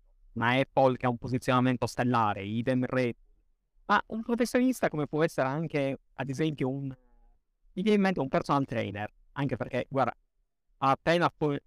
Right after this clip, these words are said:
messo questo, i miei migliori consulenti, questo è Alessandro Risola, che appunto lui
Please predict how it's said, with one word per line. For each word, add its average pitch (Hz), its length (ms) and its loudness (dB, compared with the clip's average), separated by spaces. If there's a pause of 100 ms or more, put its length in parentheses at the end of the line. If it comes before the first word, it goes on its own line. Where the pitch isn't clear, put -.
messo 139 400 0
questo, 127 260 -2
i 127 100 -4
miei 151 220 0
migliori 165 340 2
consulenti, 127 720 -4 (300)
questo 170 240 2
è 143 60 6
Alessandro 135 340 -2
Risola, 110 420 -4 (160)
che 156 120 0
appunto 135 360 -2
lui 131 320 -2